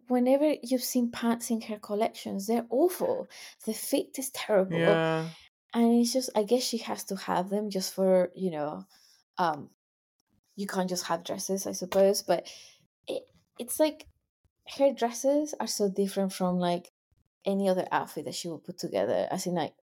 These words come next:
Speaker 1: other pieces that she
Speaker 2: Yeah,
Speaker 1: has,
Speaker 2: they
Speaker 1: right?
Speaker 2: doesn't
Speaker 1: Like,
Speaker 2: go together.
Speaker 1: cardigans, the knitwear is cute,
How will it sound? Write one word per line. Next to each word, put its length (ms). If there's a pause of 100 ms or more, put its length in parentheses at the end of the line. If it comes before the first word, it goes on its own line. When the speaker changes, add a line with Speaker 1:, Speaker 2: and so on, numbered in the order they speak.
(140)
Speaker 1:
other 180
pieces 360
that 80
she 180
Speaker 2:
Yeah, 240
Speaker 1:
has, 140
Speaker 2:
they 40
Speaker 1:
right? 200
Speaker 2:
doesn't 100 (160)
Speaker 1:
Like, 140
Speaker 2:
go 160
together. 720
Speaker 1:
cardigans, 640 (140)
the 100
knitwear 340
is 160
cute, 460